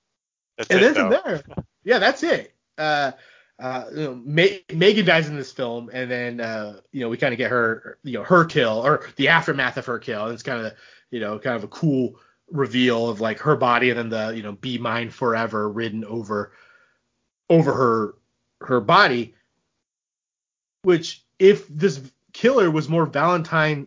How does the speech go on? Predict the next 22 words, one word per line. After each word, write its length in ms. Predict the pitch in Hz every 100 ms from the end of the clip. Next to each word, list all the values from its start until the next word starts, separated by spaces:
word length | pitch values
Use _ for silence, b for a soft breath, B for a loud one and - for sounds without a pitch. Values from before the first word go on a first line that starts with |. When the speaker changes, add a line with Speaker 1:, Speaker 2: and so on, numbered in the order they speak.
| -
Speaker 2:
centered, 500 | - 214 269 175 160
I 80 | 139
would 220 | 139 117
get, 360 | 151 214 - -
but 200 | 135 135 131
it 160 | 147
made 200 | 127 160
no 120 | 160 151
sense 260 | - 156
for 120 | - 131
the 100 | 117
miner 400 | 107 123 220 190
to 120 | 123
do 180 | 104 101
that. 360 | 101 151 165 _ _ _ _ _ _
He's 200 | 202 214
a 60 |
miner. 440 | 247 311 262 92 - b b b b b b _ _ _ _ -
Speaker 1:
<laughs> 100 | -
Yeah. 500 | 220 - 285 - 160 - _ _ _ -
Speaker 2:
Yeah. 280 | 254 233 - - - _ _ _ _ - B B B 262
I, 160 | 226